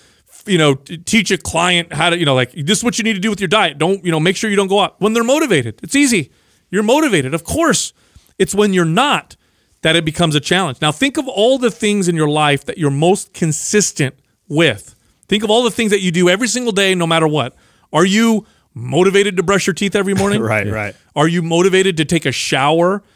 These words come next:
Speaker 1: every morning? Are you always motivated to show, you know, if you have a successful marriage, are you always motivated to show your spouse that you love them? I guarantee no. There's, if you're, if you've been married for a long time,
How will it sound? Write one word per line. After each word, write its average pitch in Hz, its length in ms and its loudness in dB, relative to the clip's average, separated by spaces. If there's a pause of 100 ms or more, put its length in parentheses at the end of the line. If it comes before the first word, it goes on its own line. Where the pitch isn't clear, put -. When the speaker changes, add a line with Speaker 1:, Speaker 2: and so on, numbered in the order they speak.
(200)
Speaker 1:
every 175 240 2
morning? 196 420 -2 (320)
Are 190 80 4
you 220 200 0
always 262 520 2
motivated 190 640 2
to 160 100 -2
show, 185 580 2
you 170 200 -12
know, 165 80 -2
if 143 100 -6
you 233 60 2
have 254 100 2
a 190 60 2
successful 180 520 0
marriage, 143 440 0 (100)
are 156 80 2
you 190 140 4
always 208 240 0
motivated 170 720 2
to 151 60 -6
show 170 260 2
your 143 160 0
spouse 135 580 -2 (460)
that 147 200 -4
you 170 60 0
love 170 240 0
them? 120 220 -4 (320)
I 180 80 0
guarantee 240 460 0
no. 262 340 0 (100)
There's, 185 160 0
if 165 180 -10
you're, 208 160 0
if 180 160 -2
you've - 120 -2
been 233 100 0
married 240 240 2
for 226 80 0
a 208 60 2
long 208 180 0
time, 196 400 0